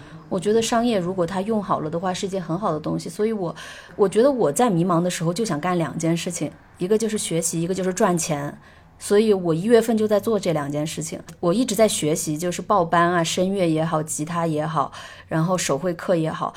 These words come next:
然后还有一个部分就是赚钱。所以我当时列的这些计划都跟赚钱相关，就是我觉得这件，这个方案是比较适合赚钱的。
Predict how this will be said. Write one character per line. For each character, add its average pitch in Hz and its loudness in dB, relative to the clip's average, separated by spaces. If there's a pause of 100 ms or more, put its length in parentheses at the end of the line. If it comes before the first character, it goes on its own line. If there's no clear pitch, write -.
(260)
然 175 0
后 190 -2
还 190 0
有 208 4
一 160 0
个 170 0
部 165 -4
分 170 -4
就 170 -6
是 180 -6
赚 180 0
钱。 139 -4
所 - -4
以 214 2
我 185 2
当 175 0
时 160 -4
列 196 2
的 160 2
这 165 -6
些 175 -2
计 175 -4
划 165 -4 (380)
都 208 4
跟 202 0
赚 190 2
钱 143 -4
相 147 -2
关， 143 -4
就 220 -10
是 220 -2
我 175 2
觉 160 -4
得 175 -2
这 208 0
件， 185 0
这 226 -2
个 202 -2
方 190 2
案 190 0
是 - -6
比 170 -8
较 160 0
适 - -6
合 165 -2
赚 156 -2
钱 - -8
的。 - -8